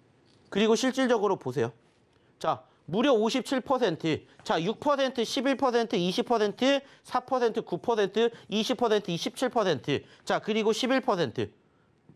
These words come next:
자, 보세요. 육 퍼센트, 구 퍼센트, 칠 퍼센트. 그리고 이 종목군들의 공통점이 뭐다? 저희가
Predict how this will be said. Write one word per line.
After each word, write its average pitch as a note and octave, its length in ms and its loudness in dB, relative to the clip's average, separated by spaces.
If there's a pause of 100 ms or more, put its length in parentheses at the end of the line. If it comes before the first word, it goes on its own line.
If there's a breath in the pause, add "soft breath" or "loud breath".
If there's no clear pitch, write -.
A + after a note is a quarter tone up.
(160)
자, - 120 0
보세요. A3 460 2
육 - 180 -2
퍼센트, A#3+ 400 2
구 - 140 -6
퍼센트, F#3 400 -2
칠 G3 160 -4
퍼센트. D3 400 -2 (680 soft breath)
그리고 B3 300 2
이 A#3 140 2
종목군들의 B3 560 2
공통점이 G#3+ 520 0
뭐다? D3+ 400 2 (240 soft breath)
저희가 C4 340 2